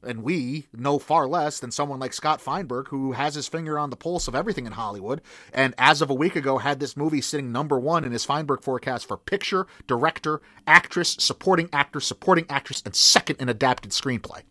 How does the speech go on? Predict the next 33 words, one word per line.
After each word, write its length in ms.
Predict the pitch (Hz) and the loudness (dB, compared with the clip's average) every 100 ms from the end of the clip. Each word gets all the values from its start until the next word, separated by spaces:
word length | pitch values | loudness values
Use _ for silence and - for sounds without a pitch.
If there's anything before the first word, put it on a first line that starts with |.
| _ | _
That's 180 | 120 - | -6 -2
six 260 | - 202 - | 0 0 0
categories. 500 | 147 113 87 76 - | -2 -2 -6 -12 -10
So 260 | - 107 - - - - | -8 -8 -10 -18 -20 4
I'll 140 | 143 | 8
bite 260 | 185 190 202 | 12 12 12
the 60 | 147 | 8
bullet 280 | 165 165 | 12 12
on 100 | 151 | 12
those 240 | 139 143 151 | 10 8 8
six 300 | - 139 - | 6 4 4
saying 200 | 131 123 | 2 2
it 100 | 120 | 0
gets 180 | 120 127 | -2 2
nominated. 580 | 127 127 95 87 107 - _ - - | 4 4 2 -6 -6 -10 _ -20 0
If 120 | 127 | 2
it 80 | 139 | 2
lands 340 | 131 147 180 135 | 6 6 6 10
those, 360 | 170 147 151 139 | 12 12 12 6
it's 120 | 123 | -2
probably 440 | - 139 170 156 | 4 4 6 4
gonna 160 | 143 135 | 4 2
do 160 | 120 127 | 2 4
well 180 | 127 | 4
in 60 | 117 | 4
cinematography, 880 | - 123 110 - 110 104 104 101 104 - - | 0 -2 -2 0 0 0 -4 -6 -6 -10 -6
production 380 | 120 123 - 110 | 2 2 2 -4
design, 380 | 104 107 104 98 | -4 -4 -4 -4
and 160 | 110 | -2
costume 380 | - 113 - 98 | 4 4 2 -6
design. 320 | 92 92 113 | -6 -6 -2
That's 260 | 101 151 - | 2 2 0
nine. 580 | 117 147 151 107 104 | 4 8 8 6 -4